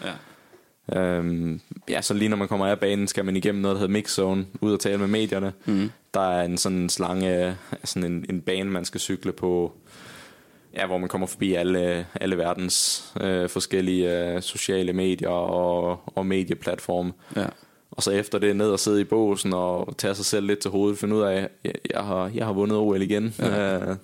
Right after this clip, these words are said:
Speaker 2: det er, er sådan, for mig er det stadigvæk svært at forstå, hvor stort O L er.
Speaker 1: Ja.
Speaker 2: Øhm, jeg har fem medaljer derhjemme, men jeg tror stadigvæk ikke helt, at, at jeg kan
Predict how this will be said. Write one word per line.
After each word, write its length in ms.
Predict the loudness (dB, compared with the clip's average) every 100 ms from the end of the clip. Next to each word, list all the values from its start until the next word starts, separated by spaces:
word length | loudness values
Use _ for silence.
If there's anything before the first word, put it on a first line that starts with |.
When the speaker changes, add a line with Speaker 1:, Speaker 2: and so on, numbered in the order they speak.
| _ _ _ _ 0
Speaker 2:
det 100 | 2 2
er, 280 | 0 -2 -6 -12 -20 -20 -20 -20 -20 -20 _ _ -20 -20 -8
er 140 | -6
sådan, 440 | -2 -2 -2 -2 -8 -10 -12 -14 -20 _ -20 -20 -20 _ _ _
for 120 | -4 0
mig 180 | 2
er 40 | 2
det 80 | 2
stadigvæk 300 | 4 4 2
svært 200 | 2 2
at 60 |
forstå, 340 | 0 2 2 2
hvor 80 |
stort 280 | 0 2 4
O 160 | 4 2
L 100 | 0
er. 260 | -2 -4 -2
Speaker 1:
Ja. 180 | 2 2 2
Speaker 2:
Øhm, 320 | -2 -4 -6 -10 -16 -20 -20 -20 -20 _ _ -6
jeg 100 | -2
har 100 | 0
fem 180 | 0 0
medaljer 320 | 2 2 2
derhjemme, 300 | 2 2 2
men 100 | 0
jeg 140 | -2
tror 140 | -2 -2
stadigvæk 300 | 0 0 0
ikke 140 | 0
helt, 220 | 0 0
at, 100 | -2 -4 -6
at 140 | -8 -8 -20 -20 _ _ _ -8
jeg 200 | -2 -2
kan 240 | 0 -2